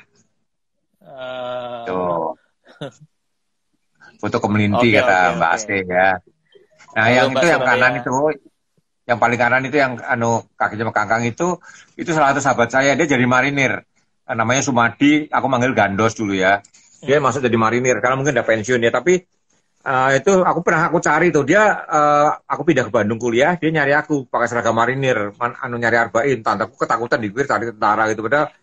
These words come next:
Speaker 2: itu sahabatku dari kecil ya. Terus, eh, belakangan aku cari ke markas marinir yang di itu di
Speaker 1: Cilandak.
Speaker 2: Senen sana itu.
Speaker 1: Oh, Senen, ya.
Speaker 2: Senen, Senen dari
Speaker 1: Kuitang,
Speaker 2: sana itu,
Speaker 1: Kuitang, di Kuitang.
Speaker 2: eh,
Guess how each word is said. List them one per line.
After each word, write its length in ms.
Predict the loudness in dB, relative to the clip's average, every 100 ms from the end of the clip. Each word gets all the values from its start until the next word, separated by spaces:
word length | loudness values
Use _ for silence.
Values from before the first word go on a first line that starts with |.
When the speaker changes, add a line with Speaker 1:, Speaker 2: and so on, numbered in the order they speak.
| _ _
Speaker 2:
itu 140 | -6
sahabatku 400 | -2 0 0 0
dari 160 | 0 0
kecil 320 | 0 -2 -2
ya. 240 | 2 2 0 _ _ _ _
Terus, 240 | -4 -2 -4
eh, 720 | -2 0 2 2 2 2 0 0
belakangan 400 | 0 0 0 0 -2
aku 160 | -2
cari 320 | 0 0 -2
ke 80 | -4
markas 400 | -2 -2 -2 -2
marinir 320 | -2 -2 -2
yang 160 | -4 -2
di 560 | -2 -2 0 -2 -4 -6 -10 _ _ _ _
itu 160 | -4 -2 0
di 140 | -2 0 0 0 0 -4 _ _ _ _ _
Speaker 1:
Cilandak. 380 | -8 -4 -2 0
Speaker 2:
Senen 180 | 0 0
sana 240 | 0 0 0
itu. 200 | 2 2 2 -4
Speaker 1:
Oh, 120 | -6
Senen, 320 | -4 -8 -10
ya. 60 | -4
Speaker 2:
Senen, 260 | 0 0 0
Senen 200 | -2 2
dari 160 | 2
Speaker 1:
Kuitang, 160 | 2 -2
Speaker 2:
sana 40 |
itu, 100 | 2 4
Speaker 1:
Kuitang, 260 | 6 4
di 60 | -4
Kuitang. 300 | -10 -4 -2
Speaker 2:
eh, 120 | -2